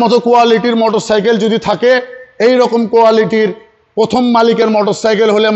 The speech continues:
বাজারে সর্বোচ্চ মূল্যতে আপনি আমাদের কাছে বিক্রয় করতে পারবেন। আপনার বাইকটি আপনি এক্সচেঞ্জ করতে পারবেন। আমরা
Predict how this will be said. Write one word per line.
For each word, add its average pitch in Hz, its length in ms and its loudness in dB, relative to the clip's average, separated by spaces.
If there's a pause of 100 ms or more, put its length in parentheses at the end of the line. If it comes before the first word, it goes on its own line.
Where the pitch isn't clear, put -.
বাজারে 208 320 0 (140)
সর্বোচ্চ 226 440 0 (140)
মূল্যতে 202 420 0
আপনি 190 140 -8 (100)
আমাদের 185 260 -2
কাছে 175 220 -2
বিক্রয় 190 360 0
করতে 185 240 -2
পারবেন। 208 300 2 (760)
আপনার 208 300 -2 (100)
বাইকটি 220 420 0 (460)
আপনি 185 180 -4 (140)
এক্সচেঞ্জ 233 360 -2 (120)
করতে 233 280 0
পারবেন। 220 320 2 (440)
আমরা 208 280 2